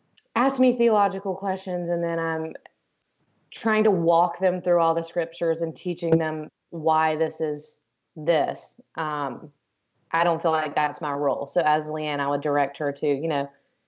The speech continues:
here's a great male page, ask them, or something like that. And as Leanne said, I've also got a husband, and I just wouldn't be right for me to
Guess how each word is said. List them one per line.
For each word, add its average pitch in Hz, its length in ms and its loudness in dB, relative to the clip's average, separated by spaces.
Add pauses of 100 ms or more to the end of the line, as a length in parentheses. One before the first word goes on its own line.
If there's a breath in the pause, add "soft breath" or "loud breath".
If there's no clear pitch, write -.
(100)
here's 180 200 4
a 170 60 4
great 156 300 2
male 143 260 2
page, 135 480 2
ask 143 340 -2
them, 131 360 -4 (160)
or 139 580 0 (460)
something 170 180 -2
like 151 160 0
that. 143 200 2
And 180 120 4
as 185 240 0
Leanne 165 340 2
said, 147 180 0
I've 160 280 0
also 147 400 -4
got 143 160 -2
a 139 60 -2
husband, 143 640 -2 (520)
and 143 320 -2
I 143 100 2
just 160 180 0
wouldn't 151 260 2
be 143 120 6
right 139 400 2
for 151 100 -4
me 143 320 -2
to 135 540 0